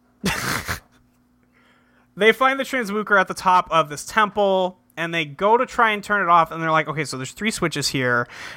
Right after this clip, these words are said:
and the first two are easy, but this last one, I don't know what the fuck to do with this last one."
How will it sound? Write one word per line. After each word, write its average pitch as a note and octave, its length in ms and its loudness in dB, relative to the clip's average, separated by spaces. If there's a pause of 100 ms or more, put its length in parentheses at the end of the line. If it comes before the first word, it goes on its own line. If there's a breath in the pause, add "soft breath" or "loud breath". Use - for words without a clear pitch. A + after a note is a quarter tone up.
(100 loud breath)
and D3 120 -4
the D#3 40 2
first D#4 460 0
two G3+ 380 4
are D3 280 2
easy, E3 460 -6
but C3 160 -12
this B3 220 -6
last B3 340 0
one, C3+ 360 -4 (540 soft breath)
I G#3+ 80 -2
don't C4 100 6
know G3+ 60 4
what E3 120 2
the B2+ 80 -2
fuck - 540 0
to - 100 -18
do C#3 100 -8
with B2+ 100 -10
this A#2+ 160 -10
last E3 380 4
one." A2 400 -14